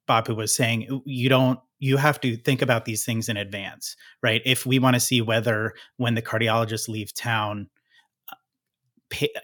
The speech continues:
care for patients with non-cardiac conditions, right? That, that we don't think a cardiologist leaving town is gonna affect patients with hip fractures.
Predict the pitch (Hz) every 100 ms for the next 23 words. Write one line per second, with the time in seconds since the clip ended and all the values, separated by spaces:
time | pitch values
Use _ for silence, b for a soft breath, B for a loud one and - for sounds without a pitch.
0 | - - 127 120 117 - 117 113 - 127
1 | 123 117 113 - 120 120 113 113 110 117
2 | 113 - 113 107 107 - 120 107 113 -
3 | 107 101 104 - - b b b - 110
4 | 110 110 117 107 113 117 120 113 - 127
5 | 113 120 117 117 117 113 110 - 110 110
6 | - 110 107 - 107 - 107 - 110 120
7 | 101 107 151 156 123 104 - 107